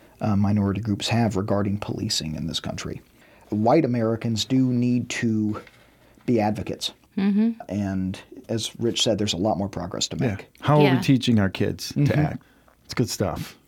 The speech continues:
Speaker 3: Is this a good time to let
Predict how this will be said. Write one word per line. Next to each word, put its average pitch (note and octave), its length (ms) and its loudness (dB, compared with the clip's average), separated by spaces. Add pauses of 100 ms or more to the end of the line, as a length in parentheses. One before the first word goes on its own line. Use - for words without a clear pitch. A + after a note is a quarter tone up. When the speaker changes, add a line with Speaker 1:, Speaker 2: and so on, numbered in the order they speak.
(920)
Speaker 3:
Is B2 180 -2
this G3+ 140 -2
a G#3+ 40 -4
good G3 220 2
time C#3 560 2 (720)
to B2 120 2
let A2 180 4